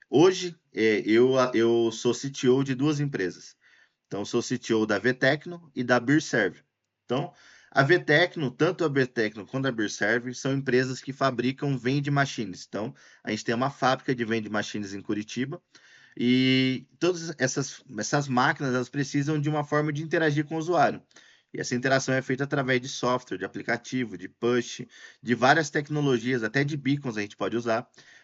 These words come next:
pra que elas interajam com o mercado e, e faça realmente aquela ponte do que é físico pro que é virtual. Então, imagina que hoje você pode comprar algo no seu aplicativo, passar na vending machine pra retirar,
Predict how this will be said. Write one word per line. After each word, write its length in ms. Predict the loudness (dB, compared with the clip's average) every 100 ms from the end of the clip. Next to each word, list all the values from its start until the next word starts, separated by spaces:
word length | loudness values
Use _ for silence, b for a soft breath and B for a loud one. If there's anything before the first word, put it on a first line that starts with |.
| -2
pra 140 | 0
que 60 | 2
elas 140 | 2
interajam 500 | 0 2 4 6 4
com 140 | 0 0
o 40 |
mercado 540 | 2 2 4 4 4
e, 140 | 0 -2
e 60 | -6
faça 460 | 0 2 2 2
realmente 440 | 2 2 2 0 0
aquela 280 | 2 2
ponte 440 | 2 0 0 -2 -4
do 120 | -6
que 120 | -2
é 60 | -4
físico 640 | -4 -8 -8 -10 -12 -16 b b b b b _ _
pro 180 | -2 0
que 180 | 4 6
é 140 | 6
virtual. 580 | 6 0 0 -2 -2 -6 _
Então, 160 | -2
imagina 400 | 0 2 0 -2
que 140 | -2 0
hoje 180 | 0 -2
você 240 | -6 -6
pode 280 | -2 -2 -2
comprar 360 | -8 -4 0
algo 420 | 2 0 -2 -8 -12 b b -10
no 80 | -6
seu 140 | -4
aplicativo, 680 | -2 -2 -2 0 -2 -4 -2
passar 300 | -2 0 0
na 80 |
vending 200 | 0 -2
machine 340 | -4 -8 -8 -6
pra 100 | -4
retirar, 580 | -4 -2 2 2 2